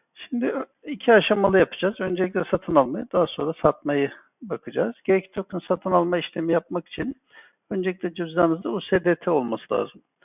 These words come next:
Cüzdanınızda U S D T var mı diye bakmak için ana ekranda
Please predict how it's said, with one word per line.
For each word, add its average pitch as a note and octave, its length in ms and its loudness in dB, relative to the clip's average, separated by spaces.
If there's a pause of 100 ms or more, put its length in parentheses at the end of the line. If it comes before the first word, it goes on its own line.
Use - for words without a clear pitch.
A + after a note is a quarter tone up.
(400)
Cüzdanınızda F#3 520 -4
U F#3 60 -6
S F#3+ 180 0
D F3+ 100 0
T F#3+ 140 0
var F#3 160 6
mı E3 120 -2
diye D#3+ 160 2
bakmak E3 400 0
için A#3+ 360 -8
ana F#3+ 220 2
ekranda D3+ 540 -2